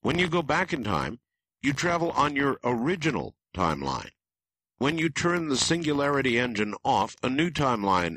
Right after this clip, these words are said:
is created due to the fact that you and your time machine are now there. In other words, a new universe is created.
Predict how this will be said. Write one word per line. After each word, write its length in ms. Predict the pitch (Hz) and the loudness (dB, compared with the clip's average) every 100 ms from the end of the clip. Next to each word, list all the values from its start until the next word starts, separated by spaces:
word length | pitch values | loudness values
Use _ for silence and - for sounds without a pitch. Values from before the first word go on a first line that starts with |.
| - | -2
is 180 | 90 - | -2 -2
created 600 | - 82 73 78 85 65 | 0 0 0 -2 -4 0
due 140 | 95 | 0
to 100 | 101 | 0
the 100 | 92 | -4
fact 280 | 92 82 80 | -2 -2 -2
that 120 | 73 | -4
you 160 | 87 98 | 0 -2
and 100 | 78 | -2
your 120 | 76 | -4
time 260 | 95 82 | -2 -2
machine 360 | 73 73 92 123 | -4 -4 -2 -2
are 200 | - 98 | 2 0
now 460 | 95 104 107 107 - _ _ _ - | 2 2 2 2 -2 _ _ _ -6
there. 440 | 107 123 62 - - _ _ _ _ _ - | -2 0 -2 -6 -12 _ _ _ _ _ -4
In 100 | 120 | 0
other 160 | 139 | 2
words, 340 | 110 104 123 - - | 2 2 -2 -4 -4
a 100 | 113 | 0
new 120 | 120 | 0
universe 720 | 127 143 139 92 67 - - - | 0 0 0 0 -2 -4 -8 -4
is 200 | 82 76 | -4 -2
created. 600 | - 80 69 65 - - | -2 -2 -2 -4 -10 -16